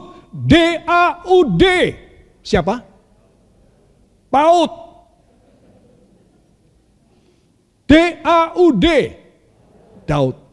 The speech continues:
Kalau namaku disebut, raja-raja gemetar. Alkitab yang tulis,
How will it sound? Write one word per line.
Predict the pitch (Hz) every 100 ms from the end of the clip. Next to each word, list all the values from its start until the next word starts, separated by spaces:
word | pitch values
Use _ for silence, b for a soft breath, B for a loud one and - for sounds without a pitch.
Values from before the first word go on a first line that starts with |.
| _ _
Kalau | - 107 104
namaku | 113 151 151 143 151
disebut, | 127 - 147 131 147 - b b b
raja-raja | - 139 113 131 131 131 147 139
gemetar. | 156 151 - 73 - - _ _ _ _ _ _ _ _ _ _ _ _ _ _ _ _ _ _ _ -
Alkitab | 151 160 190 180
yang | 143
tulis, | 160 147